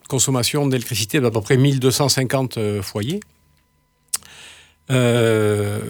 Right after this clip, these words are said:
l'intérêt également de la démarche, euh, qui est menée avec cette centrale photovoltaïque, c'est que c'est mené en, en autoconsommation collective.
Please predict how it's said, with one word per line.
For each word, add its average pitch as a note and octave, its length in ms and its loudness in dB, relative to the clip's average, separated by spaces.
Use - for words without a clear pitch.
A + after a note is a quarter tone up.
l'intérêt D#3 520 2
également C#3 380 2
de B2+ 100 -2
la A#2 100 2
démarche, B2+ 480 0
euh, G#2 800 -4
qui - 180 -6
est A2+ 40 0
menée B2 420 2
avec G#2+ 220 -4
cette - 180 -4
centrale G#2 380 -2
photovoltaïque, A2 540 -2
c'est - 220 -2
que - 60 -6
c'est - 140 -4
mené B2+ 300 2
en, C3 100 2
en A2+ 360 0
autoconsommation C#3 800 0
collective. G#2+ 600 -6